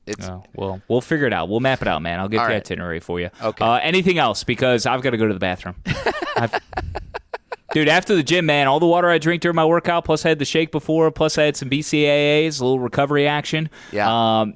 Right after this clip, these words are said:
Speaker 2: you know, I, I, I need it. I, I need to leave. I
Speaker 1: No,
Speaker 2: need to
Speaker 1: we're,
Speaker 2: leave this
Speaker 1: we're, we're
Speaker 2: podcast.
Speaker 1: good. I'm, I'm interested to hear
Speaker 2: <laughs>
Speaker 1: about your, uh, your undergarment purchases off the air, and then I have one request to ask of you off the air as well, but, uh, we're good here.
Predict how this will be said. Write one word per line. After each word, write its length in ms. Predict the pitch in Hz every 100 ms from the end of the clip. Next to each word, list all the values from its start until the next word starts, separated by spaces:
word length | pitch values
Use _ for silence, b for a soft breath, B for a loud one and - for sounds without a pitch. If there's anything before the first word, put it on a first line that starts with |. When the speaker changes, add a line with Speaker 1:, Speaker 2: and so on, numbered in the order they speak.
| -
Speaker 2:
you 100 | 131
know, 200 | 123 120
I, 420 | 117 127 - 113
I, 40 | -
I 120 | 120
need 280 | 117 117 113
it. 160 | 76 -
I, 140 | 120 117 -
I 100 | 117
need 200 | 120 113
to 60 |
leave. 480 | 104 98 85 - - -
I 60 | 107
Speaker 1:
No, 160 | 131
Speaker 2:
need 40 | 120
to 40 |
Speaker 1:
we're, 100 | 123 127
Speaker 2:
leave 80 | -
this 80 |
Speaker 1:
we're, 240 | 131 135 151
we're 120 | 151
Speaker 2:
podcast. 40 |
Speaker 1:
good. 160 | 147 135
I'm, 180 | 123 127
I'm 160 | 127 123
interested 280 | 160 - 180
to 60 |
hear 200 | 135 151
Speaker 2:
<laughs> 0 |
Speaker 1:
about 280 | 147 139 135
your, 300 | 131 131 127
uh, 220 | 120 113 113
your 260 | 127 120
undergarment 640 | 113 139 151 139 139 135 120
purchases 440 | 147 127 - 120
off 220 | 120 117
the 200 | 120 123
air, 140 | 131 135
and 100 | 120
then 80 | 120
I 60 |
have 200 | 120 120
one 220 | 110 123 120
request 440 | 113 - 123 -
to 80 | 120
ask 260 | 104 104
of 60 | 107
you 140 | 113
off 160 | 101 98
the 120 | 98
air 100 | 95
as 140 | 98 110
well, 260 | 143 160
but, 320 | 135 127 120
uh, 280 | 117 113 110 -
we're 160 | 131
good 140 | 113 98
here. 180 | 92